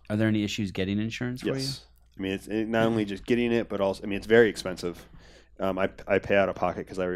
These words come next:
Speaker 2: I, I'm actually not considered disabled by the state that I live in, um, 'cause I refuse to be on, like, S S I and S S D I and stuff like that. So I pay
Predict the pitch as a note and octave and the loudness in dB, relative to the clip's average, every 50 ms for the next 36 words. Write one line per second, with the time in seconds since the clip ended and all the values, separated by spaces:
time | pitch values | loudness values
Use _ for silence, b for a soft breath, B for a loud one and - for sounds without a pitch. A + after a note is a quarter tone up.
0 | - - F#2 F2+ F2+ F2 F2+ - - - F2 F#2 F#2 - G2 G2+ G2 - - G2 | -6 -6 -6 -6 -6 -6 -8 -10 -12 -10 -10 -10 -8 -2 0 0 0 0 -2 -6
1 | F#2 F#2 F2+ - - F#2 - - F#2+ F#2 F2+ F2+ - _ _ - - - - - | -6 -6 -8 -8 -12 -10 -8 -6 -6 -6 -6 -8 -12 _ _ -20 -20 -20 -20 -20
2 | - - - - - F#2+ F2+ E2+ F#2 F2 F2 F2+ F2 F2 - - - F#2+ F2+ E2+ | -18 -16 -10 -6 -6 -6 -4 -6 -6 -6 -6 -8 -8 -8 -10 -8 -6 -4 -4 -4
3 | D#2+ - _ - - F2+ F2+ F2 E2+ F2 F2 F2+ F2+ F2 F2+ - - - F2 F2+ | -6 -10 _ -14 -10 -8 -8 -6 -6 -8 -8 -8 -8 -8 -10 -12 -12 -10 -10 -10
4 | F2 F2+ - G2+ F#2 F2+ F2+ F2+ E2+ - F#2 F2 - F#2+ F2+ F2 F2+ F2 F#2 F2+ | -10 -8 -6 -4 -4 -4 -4 -6 -8 -8 -10 -8 -8 -8 -8 -8 -8 -10 -10 -12
5 | F2+ - F#2 F2+ - F2+ F2 - F2+ F2 F2+ F2+ F2+ F2 - E2+ E2+ - - - | -10 -8 -8 -8 -8 -8 -8 -6 -6 -6 -6 -8 -10 -10 -10 -10 -12 -10 -10 -8
6 | F2 F2 E2+ F2+ - G2 G#2 - - F#2 - F#2+ F#2 F2+ - F#2 F#2 F#2 - B | -8 -6 -8 -8 -10 -12 -12 -10 -12 -10 -10 -12 -12 -8 -8 -6 -6 -8 -10 B
7 | B B B B B B B B B B - - F#2 G2+ | B B B B B B B B B B -2 0 0 2